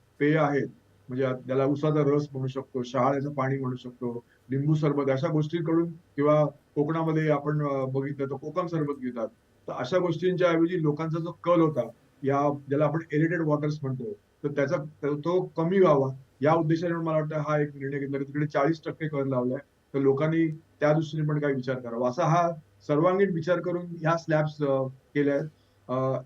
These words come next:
एक गोष्ट मात्र नक्की आहे की काही देताना काही काढून पण घेतलं जातं आणि त्या, त्या हिशोबानेच, अ, काही काही ज्या, या गोष्टी अठ्ठावीस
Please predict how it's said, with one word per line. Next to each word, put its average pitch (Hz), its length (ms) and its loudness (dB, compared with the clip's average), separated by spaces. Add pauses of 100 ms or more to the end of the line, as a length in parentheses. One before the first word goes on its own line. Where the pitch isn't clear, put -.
एक 170 140 2
गोष्ट 165 260 0
मात्र 165 220 -2
नक्की 156 340 -2
आहे 170 80 2
की 170 280 -6 (160)
काही 143 220 4
देताना 151 420 0
काही 147 220 0
काढून 147 320 2
पण 160 140 -2
घेतलं 135 240 -2
जातं 127 280 -4 (440)
आणि 135 300 -2
त्या, 135 140 -4
त्या 143 220 2
हिशोबानेच, 156 640 0
अ, 135 260 -2 (300)
काही 131 140 2
काही 160 220 0
ज्या, 147 420 2
या 139 140 2
गोष्टी 139 320 0
अठ्ठावीस 147 420 0